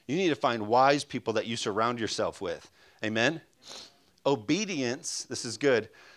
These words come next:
obedience isn't obedience until submission is required. It's not obedience until you disagree about something,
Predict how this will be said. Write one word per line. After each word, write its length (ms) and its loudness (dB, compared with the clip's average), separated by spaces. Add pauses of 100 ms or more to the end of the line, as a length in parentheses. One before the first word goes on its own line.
(220)
obedience 1200 -2 (1040)
isn't 400 2
obedience 840 0
until 320 0
submission 760 -2
is 200 -6
required. 680 0 (1080)
It's 220 0
not 200 4
obedience 720 2
until 300 0
you 140 -2
disagree 540 -2
about 280 0
something, 380 -10